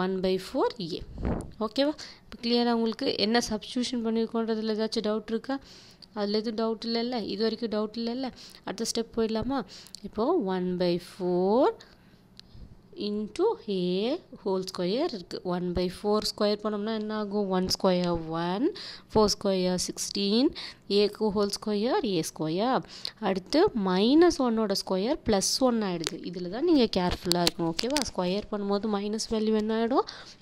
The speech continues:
Positive ஆயிடும். அப்போ plus one by two square four.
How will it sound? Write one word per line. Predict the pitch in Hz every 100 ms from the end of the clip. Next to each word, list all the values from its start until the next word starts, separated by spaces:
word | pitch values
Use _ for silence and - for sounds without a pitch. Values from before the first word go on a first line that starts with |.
| 214
Positive | 190 196 - 285 392 370 226
ஆயிடும். | 180 165 175 175 - - - - -
அப்போ | 359 466 -
plus | 196 180 - 170 160 170
one | 196 339 - - - - - - - - - - - - - - 180
by | 175 175 202 320 - - - - - -
two | 254 -
square | 226 220 226 269 415 - - - -
four. | - 285